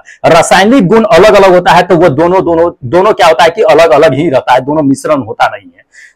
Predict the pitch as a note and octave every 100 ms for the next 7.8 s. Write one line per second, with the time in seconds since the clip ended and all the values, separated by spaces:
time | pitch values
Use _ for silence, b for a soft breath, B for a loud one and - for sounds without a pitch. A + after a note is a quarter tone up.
0 | B2+ G3 D3+ A#2+ A#3 F3 G#3+ D#3+ A2+ C3+
1 | C3 G3 A3 G3+ E3+ F#3+ F#3 A#3 F3 G#3+
2 | C#3 F#3 A#3 F#3 F#3 D#3 D3 - - _
3 | _ _ G#3 F#3 G3+ F3 E3 E3+ F3 C#3+
4 | G2 G2 B - A#3+ D#3 E3+ A3 B3 G3
5 | F3+ F3+ G3 F3 F3 D#3 E3 - G3 A3+
6 | D#3+ C#3+ C#3 D#3+ D#3 D3 - D#3+ C#3+ D3
7 | A#2+ C#3 C#3 D3+ A#2 A#2 G2 F2+